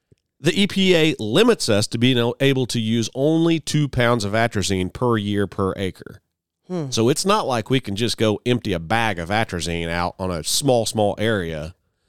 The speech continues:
Speaker 1: it, it, they don't let you do that, and I don't know why you would want to anyway.
Speaker 2: Question.
Speaker 1: Go ahead.
Speaker 2: Who's policing that?
Speaker 1: Uh, the E P A. Well, the, and the Illinois Department of, uh, Agriculture. Ma-, I'm not sure.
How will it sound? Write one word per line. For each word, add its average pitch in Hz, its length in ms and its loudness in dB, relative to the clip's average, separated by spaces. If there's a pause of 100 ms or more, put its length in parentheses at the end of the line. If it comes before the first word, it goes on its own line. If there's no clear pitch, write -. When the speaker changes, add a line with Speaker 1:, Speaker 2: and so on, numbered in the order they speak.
(600)
Speaker 1:
it, - 240 -12
it, 117 240 -14
they 147 100 4
don't 135 140 4
let 120 140 2
you 95 80 -2
do 127 200 2
that, 95 200 0
and 104 100 -4
I 120 40 4
don't 113 120 0
know 113 60 2
why 107 200 4
you 107 120 2
would 98 80 0
want 110 200 0
to 120 140 -2
anyway. 82 500 -4 (500)
Speaker 2:
Question. - 460 -6
Speaker 1:
Go 90 120 -2
ahead. 87 280 -2 (200)
Speaker 2:
Who's 285 180 -2
policing 175 520 -2
that? 120 240 -10 (880)
Speaker 1:
Uh, 110 320 2
the 107 100 -2
E 135 60 2
P 151 180 0
A. 226 180 -2 (920)
Well, 147 300 2
the, 131 220 -2
and 143 180 4
the 131 100 2
Illinois 123 340 2
Department 104 680 -2
of, 95 60 -4
uh, 82 580 -2 (500)
Agriculture. 139 600 -2
Ma-, 156 140 -4
I'm 240 180 2
not 381 180 0
sure. 226 300 4